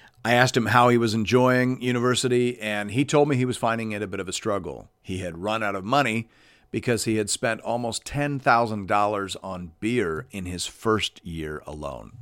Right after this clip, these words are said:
Well, <laughs> no wonder he was having trouble. It's a wonder he was standing upright. He didn't come to university to increase in knowledge. He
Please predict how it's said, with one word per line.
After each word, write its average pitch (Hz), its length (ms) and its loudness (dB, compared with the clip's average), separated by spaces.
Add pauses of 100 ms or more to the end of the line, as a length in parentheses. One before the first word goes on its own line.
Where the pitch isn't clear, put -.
Well, 85 320 -8 (240)
<laughs> - 240 -10 (220)
no - 160 -4
wonder 135 380 2
he 107 100 2
was 101 160 -4
having 85 260 -8
trouble. 85 300 -6
It's 92 100 -6
a 120 60 0
wonder 139 340 0 (260)
he 135 140 0
was 135 200 2
standing 127 680 -2
upright. - 560 -6 (480)
He 139 100 4
didn't 170 200 6
come 127 220 2
to 107 60 4
university 101 640 -2
to - 160 -6
increase 110 440 -2
in 95 140 -6
knowledge. 104 500 0
He 120 160 -4